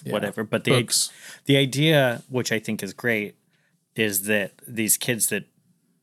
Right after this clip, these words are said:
Speaker 2: never saw a path to doing bigger and better have an opportunity to go do bigger and better.
Speaker 1: Yeah.
Speaker 2: Without it, with, like, if you,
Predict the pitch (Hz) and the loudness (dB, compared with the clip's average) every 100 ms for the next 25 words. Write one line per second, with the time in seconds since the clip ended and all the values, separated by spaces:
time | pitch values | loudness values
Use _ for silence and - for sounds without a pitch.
0 | _ - 120 113 117 117 - 120 107 104 | _ -4 0 2 2 0 2 4 2 0
1 | - 110 104 - 117 92 107 95 95 104 | -2 0 0 -2 -6 -4 -4 -4 -4 -4
2 | 101 98 92 92 107 123 - 110 101 98 | -4 -6 -4 -4 -2 -4 0 0 0 -4
3 | - - 104 95 87 90 80 78 80 - | -6 -6 -6 -6 -6 -8 -8 -10 -10 -12
4 | 90 131 151 - _ _ _ _ _ _ | -8 -6 -6 -10 _ _ _ _ _ _
5 | 120 113 113 113 107 135 117 - 107 - | 2 4 4 2 -2 -2 -2 0 -6 -6
6 | - _ _ _ _ _ _ - 135 160 | -14 _ _ _ _ _ _ 0 2 0
7 | 151 | 0